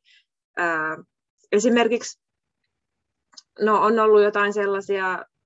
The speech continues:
että mä haluan muuttaa just tonne. Et just tonne mä haluan. Ja sit mä teen sen ja mä muutan. Ja sit, sit taas, että ei saakeli, ei tästä tule yhtään mitään. Mutta siis on tarvinnut tavallaan tehdä se ja nähdä se ja saanut sen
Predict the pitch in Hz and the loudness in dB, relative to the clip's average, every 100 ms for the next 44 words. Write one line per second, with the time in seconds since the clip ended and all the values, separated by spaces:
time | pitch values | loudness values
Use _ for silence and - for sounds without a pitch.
0 | - 180 190 190 196 196 196 196 196 190 | -16 -16 -12 -10 -4 -2 -2 -2 -4 -4
1 | 185 180 180 185 180 - - 156 127 98 | -6 -8 -4 -4 -6 -12 -12 -10 -10 -10
2 | 85 185 _ _ _ _ 180 180 240 240 | -10 -12 _ _ _ _ -10 -2 0 0
3 | 214 196 175 165 160 156 127 127 110 - | 0 0 0 -2 -2 -2 -2 -2 -6 -10
4 | - _ _ _ _ - 202 269 277 214 | -18 _ _ _ _ -8 -4 0 0 0
5 | 190 196 220 226 233 220 _ - 208 202 | -2 -2 -2 -6 -8 -10 _ -6 -2 -2
6 | 185 175 175 175 190 _ _ _ _ - | -2 -6 -8 -12 -14 _ _ _ _ -4
7 | 196 185 - _ _ 196 180 175 170 160 | -2 -4 -6 _ _ -10 -6 -6 -4 -6
8 | 143 131 110 - - - - - 160 156 | -6 -4 -6 -6 -8 -10 -12 -8 -8 -8
9 | - 64 - - - 196 _ 185 190 208 | -10 -10 -10 -10 -10 -12 _ -8 -4 -2
10 | 208 202 196 208 208 208 - 202 196 190 | 0 -2 0 0 0 -2 -2 0 0 0
11 | 202 220 208 190 190 160 170 208 185 185 | -2 -4 -4 -6 -6 -6 -6 -8 -8 -10
12 | 165 165 185 208 208 202 - 175 175 | -12 -10 -4 -2 -2 -4 -6 -8 -10